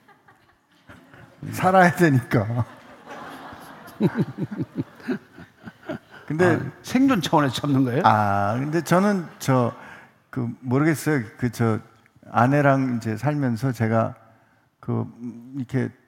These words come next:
Speaker 1: 지난주에 얘기했지만 누가 저를 위해서 저렇게 샘솟도 염려를 할까 하는 그것과, 그리고 되게 말이 맞아요. 그, 음,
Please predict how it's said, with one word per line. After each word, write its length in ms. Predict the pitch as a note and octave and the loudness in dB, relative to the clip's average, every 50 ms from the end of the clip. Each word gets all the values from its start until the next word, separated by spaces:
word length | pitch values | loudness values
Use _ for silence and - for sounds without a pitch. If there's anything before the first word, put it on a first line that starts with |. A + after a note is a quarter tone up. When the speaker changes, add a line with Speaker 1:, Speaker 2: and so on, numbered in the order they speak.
| _ _ _ _ _ _ _ _ | _ _ _ _ _ _ _ _
Speaker 1:
지난주에 420 | - C#3 D3 D3 C#3+ C3 C3+ C3+ A#2+ | -4 0 0 2 0 0 0 0 0
얘기했지만 720 | A2+ G#2+ A#2+ A2 - - A#2 A2+ A2 A2 A2 G#2+ A#2 B2+ | 0 0 -2 -2 -4 -4 -4 -4 -2 -2 -4 -6 -6 -6
누가 220 | B2+ D3+ F#3 F#3+ F3 | -4 0 0 0 0
저를 300 | C3+ C#3 C3+ C3+ B2+ A#2+ | 2 0 0 0 0 -2
위해서 260 | A2+ G#2 - - G#2+ | -2 -4 -4 -6 -8
저렇게 480 | F#2+ G2 F#2+ - - - G#2 G2+ G2 F#2+ G#2 | -8 -8 -10 -10 -10 -10 -8 -8 -8 -10 -12
샘솟도 480 | G#2 - D3 D#3+ C#3+ C#3 C3+ - - A#2 | -10 -6 -6 -6 -4 -6 -8 -6 -6 -6
염려를 460 | G2+ F#2 G2 G#2 G#2 G2+ G2 F#2+ F#2+ | -4 -4 -4 -4 -4 -4 -4 -4 -4
할까 380 | A2 G#2+ G2+ - - F#2+ F#2+ G2 | -6 -6 -6 -6 -6 -4 -4 -4
하는 220 | G2+ G#2 G2+ G2+ - _ - - - _ _ _ _ _ _ _ _ _ - | -6 -6 -8 -10 -12 _ -20 -20 -20 _ _ _ _ _ _ _ _ _ -14
그것과, 800 | - B2+ C3+ B2+ A#2+ - A#2+ A2+ G#2+ G#2+ A2+ A2 G#2 F#2+ - - - - _ _ _ - | -8 -4 -4 -4 -2 -2 0 0 2 2 0 0 -2 -6 -10 -14 -20 -20 _ _ _ -12
그리고 320 | - D3 E3 G3 G3+ F3 C3 - - _ - | -8 -6 -4 -2 -4 -4 -4 -8 -18 _ -4
되게 320 | - B2 C#3+ C#3 G3+ G#3+ | 0 0 2 2 2 0
말이 280 | G3 C#3+ G2+ A2 C3 F3+ | 0 2 0 0 0 0
맞아요. 760 | E3 A#2 F#2 - - F3 F#3 D#3 G#2+ G2 A#2 E3 E3+ A2 G2 - _ _ _ _ _ _ - | -2 -4 -4 -2 -2 -2 0 0 0 -2 -2 -4 -6 -8 -10 -12 _ _ _ _ _ _ -8
그, 100 | - C3 | -8 -6
음, 680 | B2+ A#2 - - A2+ - G#2+ G#2 - - G2 - G2 | -6 -6 -8 -10 -12 -12 -14 -16 -16 -18 -20 -20 -20